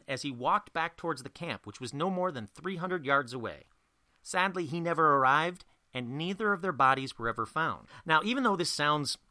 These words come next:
sinister, or sounds like a U F O abduction, or sounds like they were being zapped to hell,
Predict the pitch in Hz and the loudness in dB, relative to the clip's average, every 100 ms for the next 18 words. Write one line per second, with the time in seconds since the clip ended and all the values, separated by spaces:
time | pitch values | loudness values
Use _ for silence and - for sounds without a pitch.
0 | _ - - 190 170 - 147 139 160 - | _ -2 2 4 2 2 4 4 2 2
1 | 143 139 143 151 139 135 120 123 185 165 | 2 2 0 0 0 -2 -2 2 2 4
2 | 170 160 117 156 165 - 170 156 156 139 | 4 4 2 -2 -2 -4 -6 -6 -4 -4
3 | 123 - 151 151 131 131 127 - _ _ | -2 0 0 0 0 -2 -2 -8 _ _
4 | - 135 160 135 139 123 104 101 147 165 | -2 2 2 2 -2 -4 -6 0 2 2
5 | - 147 127 147 151 139 160 | 0 -4 0 6 8 8 4